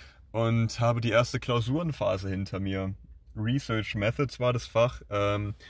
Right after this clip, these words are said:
also das war zumindest das größere Fach, sag ich mal so. Da ging's dann um,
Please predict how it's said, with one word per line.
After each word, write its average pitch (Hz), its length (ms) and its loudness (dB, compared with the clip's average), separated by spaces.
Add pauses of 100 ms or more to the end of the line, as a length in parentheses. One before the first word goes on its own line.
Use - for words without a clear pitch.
(280)
also 92 140 -2
das 92 180 -2
war 98 120 4
zumindest 104 400 -2
das 104 160 -6
größere 131 560 0
Fach, 127 260 2
sag 123 180 -2
ich 120 120 -6
mal 123 160 -2
so. 120 240 -2 (680)
Da 104 160 2
ging's 107 320 -2
dann 104 300 0
um, 95 500 -2